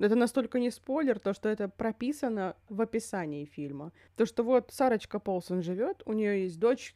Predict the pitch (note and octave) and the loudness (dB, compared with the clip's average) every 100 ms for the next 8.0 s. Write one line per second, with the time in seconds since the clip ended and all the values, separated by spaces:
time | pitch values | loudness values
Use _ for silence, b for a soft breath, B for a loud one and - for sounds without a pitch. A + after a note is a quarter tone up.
0 | _ - F#3+ F#3+ F#3 F#3 F3+ E3 D#3+ F3+ | _ -6 -2 -2 -2 -2 -2 -2 -6 -6
1 | G#3 D4+ - - B3 F#3+ F#3 F#3 E3+ F3 | -4 -6 -8 -10 -6 -4 -4 -6 -2 -4
2 | - - F3+ F#3 A#3 - - - F#3 E3+ | -4 -8 -6 -4 -6 -8 -12 -8 -6 -6
3 | G3 _ - - A3 G#3+ G#3 G#3+ - A#3+ | -8 _ -20 -4 -2 0 -2 -6 -2 -4
4 | C#4 - - E3+ - F3 D#3 D#3 - - | -6 -10 -8 -8 -6 -6 -6 -12 -20 -20
5 | b - B3+ B3+ D#4+ B3+ A#3+ - A3+ G3 | b -2 0 2 4 4 4 0 2 2
6 | - F#3+ B3+ G3 E3+ F3 F3+ E3 E3+ F3 | 0 -2 2 2 0 -4 -2 -4 -4 -6
7 | E3+ F3+ D3+ D#3+ E3+ D3+ D3+ - D3+ D3 | -6 -8 -6 -4 -4 -6 -10 -10 -10 -12